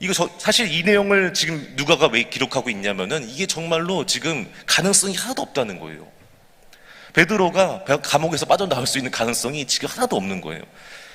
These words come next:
게다가 지금 이게 지상도 아니고 지하에 있는 감옥입니다. 또 다음날 사형을 당하는 이런 사형수들을 이 당시에는 지하 감옥에 가두기, 깊은 곳에 가두기 때문에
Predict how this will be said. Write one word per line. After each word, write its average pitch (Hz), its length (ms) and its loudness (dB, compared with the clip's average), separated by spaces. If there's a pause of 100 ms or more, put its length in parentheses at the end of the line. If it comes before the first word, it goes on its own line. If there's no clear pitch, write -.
게다가 196 360 6
지금 175 220 -2
이게 139 140 -2
지상도 170 520 2
아니고 104 340 0
지하에 147 680 4
있는 123 200 -2
감옥입니다. 82 640 -6 (180)
또 85 140 -14 (680)
다음날 147 340 6
사형을 190 360 0
당하는 127 300 0
이런 117 140 2
사형수들을 170 720 0
이 - 20 -4
당시에는 117 680 2 (180)
지하 165 360 4
감옥에 117 320 -2
가두기, 98 380 -8
깊은 139 340 -8
곳에 127 140 -2
가두기 101 320 -6
때문에 98 580 -2